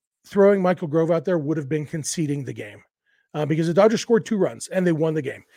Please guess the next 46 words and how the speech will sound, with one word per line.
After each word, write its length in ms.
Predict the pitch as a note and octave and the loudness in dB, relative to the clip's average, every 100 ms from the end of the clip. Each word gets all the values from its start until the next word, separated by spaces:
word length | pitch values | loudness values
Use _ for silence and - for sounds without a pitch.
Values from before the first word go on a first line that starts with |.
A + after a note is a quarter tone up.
| - - _ | -20 -20 _
And 180 | F#3+ F3 | 2 4
I 120 | E3+ | 6
don't 260 | G3 G3 - | 6 6 0
think 520 | - F#3+ F#3 F3+ - _ _ _ | -2 0 0 -2 -14 _ _ _
Roberts 400 | F#3 E3+ E3 D3 | 4 4 4 0
said, 180 | F#3 D#3 | 0 2
"Oh, 100 | G#3+ | 4
we'll 160 | F3 D#3 | 4 4
definitely 360 | E3+ D#3+ D#3+ | 2 2 -2
win 200 | D3 E3+ | -2 -2
this 140 | D#3+ - | -2 -2
game 180 | D3+ C#3+ | -2 -4
if 120 | - | -6
we 40 | |
throw 180 | D3 C#3+ | -4 -4
a 40 | C3 | 0
bullpen 380 | B3 E3+ D#3+ | 0 0 -4
game." 300 | B2 A#2+ A#2 - _ _ _ _ | -4 -8 -10 -18 _ _ _ _
But 100 | F3+ | 2
I 100 | E3 | 4
think 460 | - - G3+ D#3+ - | 2 2 2 2 -4
he 540 | - G3 E3+ D#3+ D#3 - | -8 -2 0 0 -2 2
accurately 540 | F3+ - F3+ D#3 E3 | 2 2 -2 0 0
assessed 420 | D3+ - C#3+ - | 0 -2 -4 -4
that 140 | C#3 C#3+ | -10 -10
the 60 | |
chances 380 | - F#3 F#3 F#3+ | -4 -2 -2 -2
of 120 | F3 | -2
winning 240 | D#3 D#3 D3 | -2 -2 -2
were 80 | |
better 420 | C3 D#3 D3 C#3+ - - _ - | 0 2 2 0 -4 -20 _ -6
with 120 | D#3+ | -2
a 40 | |
bullpen 320 | D3 D#3+ D#3 C3+ | 0 0 0 -2
game. 220 | C3 C3 | -4 -4
And 220 | D#3+ E3 | -2 0
with 100 | D#3+ | 0
having 320 | D#3 F3 F3+ | 2 0 0
just 220 | C#3+ F3 - | -2 -2 2
had 260 | F3 D#3 - _ _ _ _ | 0 0 -8 _ _ _ _
a 60 | D#3+ | -4
day 200 | E3 F#3 | 2 4
off 200 | G3 A3+ | 4 2
on 160 | G3 | 0
Monday, 520 | F3 D#3+ D#3 D3+ C#3+ - _ _ _ - | 0 0 2 0 0 -6 _ _ _ -4
only 600 | F#3+ G#3+ G#3+ G3+ F#3+ F#3 | 2 4 4 2 0 -4